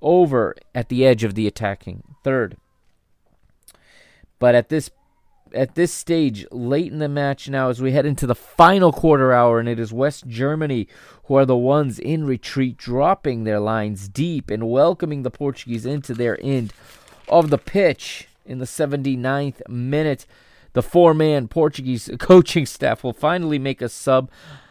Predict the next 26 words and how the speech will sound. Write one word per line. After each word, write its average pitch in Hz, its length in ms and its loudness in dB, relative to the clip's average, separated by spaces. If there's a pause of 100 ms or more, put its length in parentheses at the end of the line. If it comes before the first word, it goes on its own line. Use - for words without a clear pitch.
(300)
Um, 104 520 0 (520)
I, - 100 -6 (560)
it's 143 200 -4
a 147 40 0
late 165 280 4
sub, 180 260 4
and 156 100 2
I 139 120 4
think 196 180 -4
it's 180 140 -4
because 143 800 2
I 143 100 0
can't 185 240 0
imagine 156 720 2 (180)
how 147 160 4
they 139 140 2
came 143 240 -4
to 147 100 -4
a 131 40 -2
decision 127 480 -4
that 117 120 -2
it 113 40 -2
was 110 140 -6
time 117 260 -8
to 104 120 -18
sub. 107 340 -4